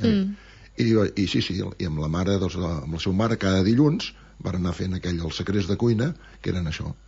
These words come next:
Speaker 1: Després el dimarts va venir amb, amb, vaig pensar en Paco Torres per fer el, el, les històries de la ràdio. Dimecres volia fer un programa de xafarderia, perquè el dimecres sortien les, les porta-,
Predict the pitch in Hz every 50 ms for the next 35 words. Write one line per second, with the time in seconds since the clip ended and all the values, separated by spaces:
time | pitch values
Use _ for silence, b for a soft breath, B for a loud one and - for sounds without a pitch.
0 | b b b b b b b b b - 104 - 90 90 90 80 90 92 90 98
1 | 85 - 95 90 90 87 90 87 85 82 80 76 - - - 82 82 87 85 -
2 | - - - - - - - 82 78 - 85 85 - - - - 113 113 104 117
3 | 120 - - 87 78 - - 87 85 82 82 80 78 80 80 76 73 76 - -
4 | b b b b b b b b b b b b b - - 85 82 80 78 78
5 | 80 80 80 - 101 90 95 92 - 95 92 92 - 127 131 113 117 131 120 -
6 | 104 113 110 127 139 135 - 123 117 113 104 - B B B B B - - 107
7 | 123 127 120 139 127 120 - 123 113 123 123 120 120 113 113 107 - 113 98 117
8 | 107 101 104 101 117 123 117 131 147 B B B B B B - - - 107 101
9 | 104 120 127 - 131 - 123 104 - 123 113 110 104 104 98 - - 90 92 90
10 | - - - - 98 90 - 107 107 101